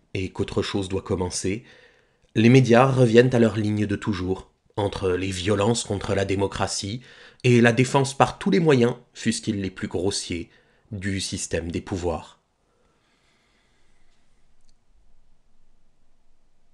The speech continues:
Sur France deux, Nathalie Saint-Cricq, qui a déjà pris le pli de dire « on » quand elle commente l'action du gouvernement, explique que le mouvement social n'a pas d'autre mobile que la jalousie.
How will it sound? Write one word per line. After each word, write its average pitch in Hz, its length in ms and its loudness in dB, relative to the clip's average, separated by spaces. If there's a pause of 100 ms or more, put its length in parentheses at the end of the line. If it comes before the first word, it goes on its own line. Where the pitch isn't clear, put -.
(160)
Sur 120 280 0
France 120 360 0
deux, 120 380 2 (100)
Nathalie 104 460 -2
Saint-Cricq, 117 600 -4
qui - 180 -6
a 90 60 -2
déjà 92 240 -4
pris - 220 -6
le 92 100 -6
pli 98 260 -10
de 92 100 -8
dire « - 340 -10 (200)
on » 113 220 0 (300)
quand 85 260 -8
elle 87 140 -6
commente 90 400 -6
l'action 95 340 -4
du 101 80 -6
gouvernement, 107 640 -2 (840)
explique 190 380 -2
que 202 80 4
le 170 100 8
mouvement 170 320 2
social 185 340 0
n'a 170 100 2
pas 143 120 2
d'autre 165 280 2
mobile 156 360 2
que 139 120 0
la 135 140 4
jalousie. 131 600 -2